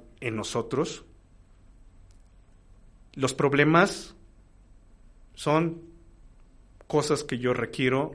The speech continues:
resolver, no cosas que me absorben y que me toman de la cabeza, de los pies, y que están encima de mí, y que son la causa principal de mi vida, ¿no? Eso no, eso no es tener autoridad.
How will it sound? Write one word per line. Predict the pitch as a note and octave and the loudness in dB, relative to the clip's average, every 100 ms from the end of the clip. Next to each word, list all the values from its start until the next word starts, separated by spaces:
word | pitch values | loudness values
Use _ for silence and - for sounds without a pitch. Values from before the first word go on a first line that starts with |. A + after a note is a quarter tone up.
| - | -8
resolver, | A2 G#2 A2 G2 G2 F2 - - - - - - | -8 -6 -6 -6 -6 -8 -12 -20 -20 -20 -18 -2
no | C3 | 0
cosas | D3 C#3+ C3 | 2 0 0
que | - | 0
me | C3 | 0
absorben | B2 - D3 D#3 E3 | 0 2 4 4 4
y | D3 | -2
que | - | -4
me | A2 | -6
toman | A2 C3+ C#3 B2+ | 0 2 4 2
de | A2+ | 0
la | G2+ | -2
cabeza, | G#2+ B2+ E3 D#3+ | 0 2 2 2
de | A#2+ | -2
los | G#2+ - | -6 -2
pies, | D#3+ F3+ F3 - - - - - - - | 4 4 4 -10 -16 -18 -20 -20 -20 -10
y | D3 | -6
que | C#3 | -4
están | B2+ C3+ | 2 4
encima | C3 B2+ C3 B2 | 4 0 0 0
de | G2+ | 0
mí, | A2+ D#3+ F3+ - - - - - - - - | 2 2 2 -4 -18 -20 -20 -20 -20 -18 -8
y | |
que | - C3 | -2 0
son | C3 C#3+ D3 D3 - - - - - - - - | 2 2 -2 -10 -20 -20 -20 -20 -20 -20 -20 -16
la | B2+ A2 | -6 -2
causa | D3 C3+ D3 - | 0 2 2 2
principal | B2 A2 A2+ - A#2+ B2 | -2 -2 -6 2 2 4
de | C3+ | 2
mi | C3 G2+ | 0 -2
vida, | G2 F#2 F2 | -8 -10 -10
¿no? | G2 | -10
Eso | B2 - | -8 -6
no, | D#3 D#3 | -8 -8
eso | D3 | -8
no | D#3 D#3 | -6 -6
es | D#3 | -6
tener | C#3+ C#3+ | -6 -4
autoridad. | C3+ C3+ A#2 G#2 B2+ | -4 -4 -6 -4 -4